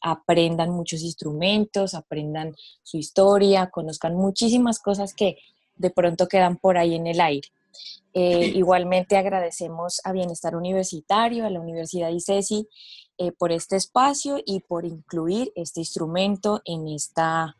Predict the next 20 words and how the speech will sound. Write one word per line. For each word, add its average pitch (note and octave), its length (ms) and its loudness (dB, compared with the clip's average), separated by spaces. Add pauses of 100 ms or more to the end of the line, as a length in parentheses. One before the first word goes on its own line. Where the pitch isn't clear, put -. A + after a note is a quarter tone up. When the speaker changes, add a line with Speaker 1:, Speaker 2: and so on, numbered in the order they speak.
(300)
Speaker 1:
en E3+ 80 -6
esta E3+ 300 0
gama, F#3 480 2
pues, F3 140 -4
de F3+ 60 -4
instrumentos E3+ 540 -6
que - 80 -6
ofrece E3 320 -4
Bienestar E3 420 -6
Universitario. D#3 840 0 (640)
Eh, G3 180 6
a F#3 100 4
toda F#3 220 2
la F#3+ 140 0
comunidad, G3+ 640 0 (340)
que G3+ 100 -6
sigan F#3 260 -4
conectados F#3 520 -8
con F#3+ 200 -8
nosotros. A3+ 640 -6